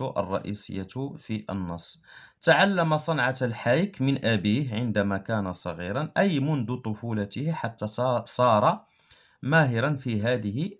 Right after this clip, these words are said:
الحرفة. السؤال السابع، أذكر أعضاء الجسد التي يستعملها الدرازون في النسج. إذن بالنسبة ل،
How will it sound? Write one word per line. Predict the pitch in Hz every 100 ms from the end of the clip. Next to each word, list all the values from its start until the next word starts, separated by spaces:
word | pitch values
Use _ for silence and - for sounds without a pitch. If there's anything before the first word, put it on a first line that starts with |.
| -
الحرفة. | 143 - 107 - - -
السؤال | 160 - 202 202 196
السابع، | 156 - 104 98 202 202 - - - - - -
أذكر | 175 - 170 165 -
أعضاء | 127 117 139 165 131
الجسد | 120 147 - 123
التي | 139 143 131 131 120
يستعملها | 117 - 101 98 101 98 95
الدرازون | 95 80 98 90 92 87 98 165 190
في | - 143
النسج. | 107 92 92 -
إذن | 80 92 85
بالنسبة | 95 92 - - 85
ل، | 95 92 90